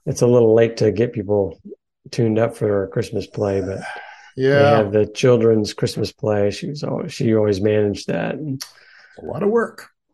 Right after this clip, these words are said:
Speaker 2: It's a
Speaker 1: Yeah,
Speaker 2: lot of
Speaker 1: I
Speaker 2: work.
Speaker 1: know.
Speaker 2: It's a lot of work. But,
Speaker 1: Yeah.
Speaker 2: you know, it can be worth it too, you know? So if you got the opportunity to go for it, do it. It's, yeah,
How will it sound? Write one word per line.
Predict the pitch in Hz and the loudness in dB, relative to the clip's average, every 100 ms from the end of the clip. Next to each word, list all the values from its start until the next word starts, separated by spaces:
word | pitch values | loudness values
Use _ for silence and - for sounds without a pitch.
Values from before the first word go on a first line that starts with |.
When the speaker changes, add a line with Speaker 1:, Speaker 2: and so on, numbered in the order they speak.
| - | -8
Speaker 2:
It's | 226 | 0
a | |
Speaker 1:
Yeah, | 117 | 4
Speaker 2:
lot | 113 | 6
of | 113 | 6
Speaker 1:
I | |
Speaker 2:
work. | 110 107 | 4 2
Speaker 1:
know. | - _ | -4 _
Speaker 2:
It's | - 98 | -12 -4
a | |
lot | 107 | -2
of | 123 | 0
work. | 113 - _ _ - | -2 -4 _ _ -6
But, | 98 107 | -4 -2
Speaker 1:
Yeah. | 104 | 0
Speaker 2:
you | 196 | 2
know, | 151 208 | 2 0
it | 160 175 | 0 2
can | 202 | 2
be | 240 | 2
worth | 233 302 226 | 2 2 0
it | - - | -2 0
too, | 277 277 92 | 0 0 -2
you | 107 | -2
know? | 104 139 | 0 -2
So | - 120 113 110 | -4 -4 0 -2
if | 101 | -2
you | 110 | -2
got | 127 135 | -2 0
the | 135 | 0
opportunity | 131 120 110 147 139 123 | 0 -2 -6 -4 -2 -4
to | 110 - | -8 -4
go | 127 143 | -2 0
for | 160 175 | -2 -6
it, | - | -6
do | 180 | -6
it. | - _ | -8 _
It's, | - - - | -20 -20 -14
yeah, | - - | -12 -12